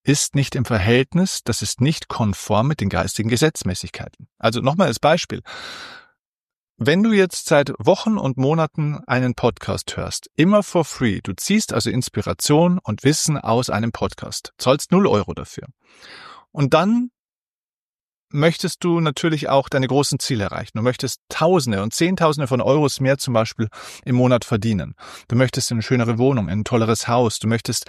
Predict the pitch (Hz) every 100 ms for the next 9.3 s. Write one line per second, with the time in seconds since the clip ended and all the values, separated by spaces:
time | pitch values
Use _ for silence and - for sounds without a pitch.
0 | - 120 123 123 151 110 - 123 131 143
1 | - 131 - 143 131 143 131 - 139 131
2 | 101 - 113 170 208 - 110 104 131 170
3 | 190 - 117 110 - 196 202 - 95 -
4 | 110 98 95 92 87 90 95 - 87 -
5 | - - - - - - _ _ _ _
6 | _ _ _ _ _ - 120 156 175 190
7 | 143 127 120 113 131 - 160 - 143 127
8 | 135 143 127 - 107 139 - - 131 131
9 | - 131 151